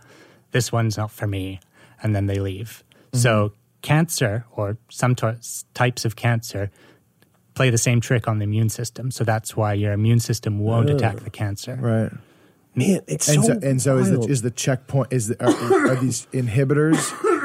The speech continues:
Speaker 2: are they, are they taking away that, that protein from
Speaker 1: Exactly.
Speaker 2: the cancer cells?
Speaker 1: Yeah,
Speaker 2: So
Speaker 1: so
Speaker 2: that your immune system can go,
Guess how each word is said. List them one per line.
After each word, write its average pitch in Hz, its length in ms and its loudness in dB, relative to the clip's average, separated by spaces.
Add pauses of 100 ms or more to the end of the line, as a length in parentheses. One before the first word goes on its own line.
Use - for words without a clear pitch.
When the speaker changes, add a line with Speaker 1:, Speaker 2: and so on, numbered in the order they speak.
(160)
Speaker 2:
are 127 120 2
they, 131 400 2
are 117 80 -2
they 120 140 0
taking 127 440 -2
away 110 420 2
that, 110 300 0 (380)
that 107 240 -2
protein 147 560 0
from 139 80 0
Speaker 1:
Exactly. 120 320 4
Speaker 2:
the 113 60 0
cancer 107 140 0
cells? 151 360 -2
Speaker 1:
Yeah, 110 240 0
Speaker 2:
So - 180 -2
Speaker 1:
so 127 60 4
Speaker 2:
that 123 100 2
your 120 140 2
immune 117 180 0
system 113 320 -2
can 101 160 -4
go, 101 280 0